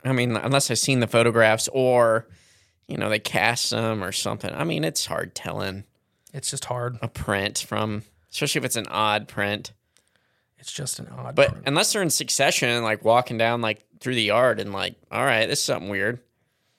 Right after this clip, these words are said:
Speaker 1: But
Speaker 2: Something weird.
Speaker 1: eh, who knows?
Speaker 2: All right, March third. A Chicago paranormal investigator, Manuel, reported a strange flying creature with membranous wings near O'Hare International Airport.
Speaker 1: Another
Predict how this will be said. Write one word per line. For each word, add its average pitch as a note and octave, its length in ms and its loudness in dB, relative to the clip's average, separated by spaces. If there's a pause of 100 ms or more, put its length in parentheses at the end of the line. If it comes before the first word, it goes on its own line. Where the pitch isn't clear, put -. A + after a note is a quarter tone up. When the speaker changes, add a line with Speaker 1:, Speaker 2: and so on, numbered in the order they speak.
(1120)
Speaker 1:
But - 140 -2
Speaker 2:
Something C3+ 340 -2
weird. C3 280 -2 (220)
Speaker 1:
eh, A2+ 220 4
who B2+ 100 2
knows? F#2 360 -4 (320)
Speaker 2:
All C3+ 100 2
right, C3 140 0
March E3 340 4
third. C#3 360 2 (1080)
A C#3 180 0
Chicago D#3 460 -2
paranormal F3+ 340 -2
investigator, B2 560 -4 (280)
Manuel, C3+ 400 0
reported D3+ 560 -4
a C3 120 -4
strange F3+ 340 -4
flying D#3+ 300 -4
creature D3 440 -6 (320)
with - 120 -14
membranous D#3 480 2
wings C3 380 -4
near C#3+ 160 -2
O'Hare C#3 340 -4
International C3 440 -4
Airport. - 400 -10 (760)
Speaker 1:
Another G2+ 560 -4